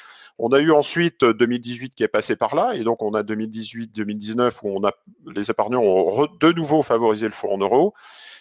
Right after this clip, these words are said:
Et puis là, dans la crise, c'est un comportement complètement exceptionnel. En fait, les, les épargnants ont plutôt eu tendance à sortir du fonds en euros pour privilégier les unités de compte.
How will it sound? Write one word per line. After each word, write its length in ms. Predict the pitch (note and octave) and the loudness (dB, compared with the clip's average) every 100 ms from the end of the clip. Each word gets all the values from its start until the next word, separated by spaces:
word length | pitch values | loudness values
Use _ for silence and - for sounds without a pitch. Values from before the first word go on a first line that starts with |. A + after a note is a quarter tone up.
| - | -8
Et 80 | A2+ | -8
puis 240 | - D#3+ | -4 -2
là, 240 | D#3 E3+ | 2 2
dans 140 | D3+ C3 | 4 4
la 100 | B2+ | 2
crise, 380 | - F#3+ A3 - | 0 -2 -2 -6
c'est 100 | B2 | -8
un 100 | A2+ | -6
comportement 500 | - B2+ C#3 C#3+ C3+ | -6 -6 -8 -6 -8
complètement 520 | - - C3+ - B2+ | -10 -8 -8 -4 -6
exceptionnel. 680 | A#2+ - G#2 G#3 B2 D#3+ F3 | -6 -10 -4 0 2 2 2
En 140 | G#2+ | -2
fait, 240 | G#2 D3+ - | 0 -2 -2
les, 240 | A2+ A2 - | -4 -4 -6
les 240 | G#2+ G2 G#2+ | -8 -8 -2
épargnants 320 | A2+ B2 F3+ | -2 -2 -6
ont 380 | E3 A2 A2 - _ _ | -4 -4 -6 -10 _ _
plutôt 400 | F3 F#3 F3+ F3+ | -8 -2 4 4
eu 80 | D#3+ | 4
tendance 400 | D3+ D3 D3 - | 0 4 4 4
à 80 | A2 | -2
sortir 560 | - C#3+ - D#3 C3 | -2 -6 -6 -4 -4
du 140 | G#2+ G#2+ | -6 -12
fonds 220 | - A2+ | -4 -2
en 20 | |
euros 340 | A2 A#2+ E3+ F#3 _ - _ | 2 4 4 0 _ -20 _
pour 120 | - - | -20 -8
privilégier 540 | D3 E3+ E3 D3 E3+ | -6 -2 -2 2 0
les 220 | D#3 B2 | 0 -6
unités 260 | C#3+ C#3 C3 | -10 -10 -14
de 80 | - | -8
compte. 200 | A2 | -8